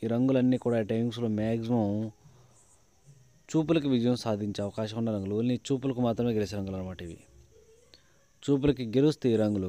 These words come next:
కానీ మనం వాటిని పర్టికులర్గా ఏ రంగుల మీద పెట్టుకోవాలా ఏంటి అనేది పక్కన ఓడిపోయే రంగులు చూడండి. కంపల్సరీ ఆ ఓడిపోయే రంగుల మీద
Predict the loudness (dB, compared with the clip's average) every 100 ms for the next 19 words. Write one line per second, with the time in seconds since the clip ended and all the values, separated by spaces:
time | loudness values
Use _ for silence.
0 | -4 0 2 2 0 -2 -4 -4 -4 -2
1 | 0 2 4 4 4 4 2 2 2 -2
2 | -4 -2 -2 -2 -2 -2 -2 -2 -4 -2
3 | 4 4 6 6 4 2 0 -4 -8 -14
4 | -20 -20 _ _ _ _ _ _ -4 -2
5 | 0 2 4 6 6 6 4 4 4 4
6 | 4 4